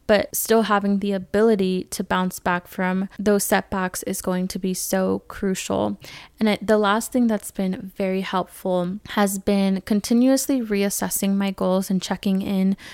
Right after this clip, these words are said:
with myself and where I'm at to see where I could improve, how I can hold myself accountable, where I'm doing well in, and just being very honest and accountable with myself has been the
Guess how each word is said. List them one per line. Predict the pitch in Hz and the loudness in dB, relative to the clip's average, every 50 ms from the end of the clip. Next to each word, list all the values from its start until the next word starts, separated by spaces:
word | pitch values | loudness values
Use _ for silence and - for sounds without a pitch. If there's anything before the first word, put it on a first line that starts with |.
| - - - - | -18 -20 -12 -2
with | - 208 214 202 - - | 2 4 4 4 2 0
myself | 208 196 190 185 - - 202 180 180 185 202 226 - - - | 0 2 2 0 0 0 2 2 4 4 2 2 0 -2 -2
and | 202 202 196 190 | -2 0 0 0
where | 190 185 | 0 0
I'm | 185 185 190 190 - - | 0 0 -2 -2 -2 -2
at | 196 190 185 190 202 220 - - - - - _ | -2 -2 0 0 0 -2 -2 -4 -8 -8 -10 _
to | - 220 | -4 -2
see | 202 - - 226 226 226 226 214 | -2 0 2 4 4 4 4 4
where | 208 202 196 196 202 196 202 202 | 2 0 0 2 2 2 2 2
I | 208 208 | 0 -2
could | 202 - - 208 | -4 -4 -4 -2
improve, | 208 202 196 - - 196 190 185 190 190 190 190 - - | -2 -2 -2 -2 -2 -2 -2 0 0 -2 -2 -4 -6 -10
how | - - - 208 208 214 | -8 -2 2 6 6 8
I | 214 220 226 | 8 6 4
can | 220 - 240 220 220 | 2 0 0 0 2
hold | 208 - 214 208 | 2 2 2 2
myself | 214 208 208 - 208 202 190 | 2 0 0 -2 -2 -2 -2
accountable, | 202 202 - - 185 185 180 - 190 185 - 180 180 180 180 180 185 - - - _ - | -4 -6 -4 -4 -2 -2 -2 -4 -4 -2 0 0 2 2 0 -2 -4 -6 -12 -18 _ -6
where | 208 202 196 202 208 208 208 220 | -4 -2 0 2 2 2 4 2
I'm | 226 220 | 2 2
doing | 208 220 220 220 220 214 202 | 2 2 2 2 2 0 0
well | 190 185 180 185 185 | 0 0 0 0 0
in, | 185 185 185 185 180 - | 0 0 0 -2 -2 -2
and | - 196 208 202 | -2 0 0 2
just | - 208 196 190 - - | 2 0 -2 -4 -2 0
being | 220 226 233 247 240 - | 2 4 4 2 2 0
very | - 190 190 196 196 190 185 185 185 185 185 185 190 - - - - | -4 -4 -2 0 0 2 2 0 0 0 0 -2 -4 -6 -12 -10 -4
honest | 202 202 196 196 190 190 190 - - | -2 0 0 2 0 0 -2 -4 -4
and | 196 | -6
accountable | 185 - - 180 180 185 - 190 - 190 | -6 -4 -4 -2 -2 -2 -4 -4 -4 -2
with | 185 196 196 - | -2 -2 -2 -2
myself | 208 202 196 - - 208 202 202 - | -4 -4 -2 -2 -2 0 0 -2 -2
has | - 208 196 - - | -4 -6 -8 -4 -4
been | - 190 185 185 | -2 -2 -2 -2
the | - 190 185 | -2 -4 -6